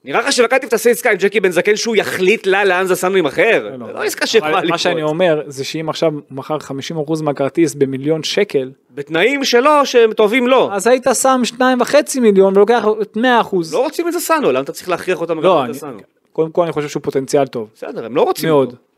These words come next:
Speaker 2: בסדר.
Speaker 1: דיברנו על זה כבר.
Speaker 2: מה ש-, מה שאני מנסה להגיד לך, שמכבי כבר הייתה, היה צריך כבר להיות לה מגן ימני נוסף.
Speaker 1: זה שהיה צריך להיות
Speaker 2: מזמן.
Speaker 1: מגן ימני נוסף זה משהו אחר. זה שזה לא קרה עד עכשיו, זה גם משהו אחר.
Speaker 2: <laughs>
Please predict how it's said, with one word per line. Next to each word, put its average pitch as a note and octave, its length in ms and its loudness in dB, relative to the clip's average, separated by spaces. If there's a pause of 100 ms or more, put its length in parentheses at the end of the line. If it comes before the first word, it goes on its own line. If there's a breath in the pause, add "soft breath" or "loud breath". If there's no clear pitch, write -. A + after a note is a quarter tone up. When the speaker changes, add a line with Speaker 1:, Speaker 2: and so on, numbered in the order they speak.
(420)
Speaker 2:
בסדר. C4+ 300 2 (220)
Speaker 1:
דיברנו D4 400 -8
על A#3+ 60 0
זה C#3+ 100 -2
כבר. A2+ 180 -6
Speaker 2:
מה A#3+ 100 -2
ש-, - 120 -4 (100)
מה B3 100 -2
שאני C4 180 2
מנסה G#3+ 220 2
להגיד G#3 280 2
לך, C#4 100 -2 (400)
שמכבי A3 440 -2
כבר A3 120 0
הייתה, G#3+ 360 2
היה G#3+ 140 2
צריך A3+ 200 -6
כבר A3+ 100 2
להיות G#3+ 200 6
לה G3+ 60 4
מגן C#3+ 240 -2
ימני C3 260 -6
נוסף. - 440 -10
Speaker 1:
זה D#3 200 -8
שהיה F#3 160 -4
צריך F3 180 -4
להיות F3+ 100 -4
Speaker 2:
מזמן. F#3+ 280 2
Speaker 1:
מגן F3+ 60 -8
ימני E3 260 2
נוסף F3 320 0
זה D3 120 -2
משהו D3+ 280 0
אחר. A2 320 -6
זה B2+ 140 -6
שזה C#3 260 -4
לא D3 140 2
קרה D3 300 0
עד C#3 80 0
עכשיו, D3+ 360 -2
זה E3 100 -6
גם C4+ 180 -2
משהו D#3+ 240 -2
אחר. G#2 260 -12
Speaker 2:
<laughs> - 60 -20